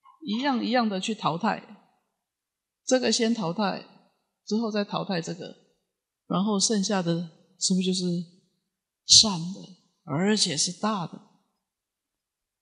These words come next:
大圣不共法，这是不是大圣不共法？<laughs> 这就是大圣不共法。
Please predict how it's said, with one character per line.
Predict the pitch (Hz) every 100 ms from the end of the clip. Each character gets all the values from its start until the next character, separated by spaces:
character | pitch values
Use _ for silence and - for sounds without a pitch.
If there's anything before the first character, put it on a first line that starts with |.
| _ _ _ _ _ -
大 | 233 214 196
圣 | 226 202 170
不 | 175 165
共 | 208 185 180
法， | - 180 175 - _ _ _ _ _ _ _ -
这 | 214
是 | 220
不 |
是 | 226
大 | 226
圣 | 214 214
不 | 190
共 | 180 208
法？ | 175 190 - - - - - _ - - - -
<laughs> | - - - 226 - - _ _ _ _ _
这 | -
就 | 220 220
是 | 214
大 | 220
圣 | 208 214
不 | 185
共 | 202 185
法。 | 180